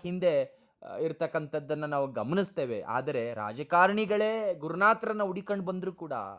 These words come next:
ಹಣವೇ ಗುರುನಾಥರನ್ನ ಹುಡಿಕೊಂಡು ಬಂದ್ರು ಕೂಡ ಅದ್ಯಾವುದನ್ನು ಕೂಡ, ಆ, ಮುಟ್ಟದೆ ಅದರ ಮೇಲೆ ವೈರಾಗ್ಯವನ್ನೇ ಇಟ್ಕೊಂಡು, ಆ,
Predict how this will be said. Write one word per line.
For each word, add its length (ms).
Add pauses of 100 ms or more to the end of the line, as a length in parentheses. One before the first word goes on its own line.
(360)
ಹಣವೇ 380
ಗುರುನಾಥರನ್ನ 600
ಹುಡಿಕೊಂಡು 400
ಬಂದ್ರು 260
ಕೂಡ 180 (480)
ಅದ್ಯಾವುದನ್ನು 960
ಕೂಡ, 240
ಆ, 220 (440)
ಮುಟ್ಟದೆ 960
ಅದರ 280
ಮೇಲೆ 720 (200)
ವೈರಾಗ್ಯವನ್ನೇ 1160
ಇಟ್ಕೊಂಡು, 560 (300)
ಆ, 40